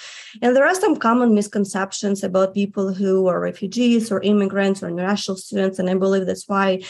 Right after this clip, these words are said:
it's extremely important to ask questions, to hear their story. So we kind of have that understanding when we're working with those unique populations in terms of building careers. And also it's kind of important because building careers is also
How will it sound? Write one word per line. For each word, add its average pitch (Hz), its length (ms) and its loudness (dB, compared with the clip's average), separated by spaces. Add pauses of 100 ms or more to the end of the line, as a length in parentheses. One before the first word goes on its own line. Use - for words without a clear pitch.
(120)
it's 233 180 -8
extremely 302 340 2
important 226 520 2
to 202 220 0 (280)
ask 220 260 2
questions, 208 480 0
to 214 100 -8
hear 208 300 2
their 196 140 -2
story. 196 560 -2 (240)
So 226 180 0
we 220 140 4
kind 214 320 2
of 214 60 0
have 208 280 0
that 196 140 -4
understanding 190 640 -2
when 180 180 0
we're 180 200 0
working 214 500 0
with 185 240 -4 (400)
those 202 300 0
unique 196 260 2
populations 196 880 -4
in 196 240 0
terms 190 320 0
of 196 80 -4 (100)
building 185 300 2
careers. 208 640 0 (320)
And 247 100 2
also 370 240 2
it's 247 140 0
kind 226 260 2
of 214 160 0 (100)
important 208 440 2
because 190 440 -4 (240)
building 240 300 2
careers 214 480 2
is 190 400 -4
also 208 540 -2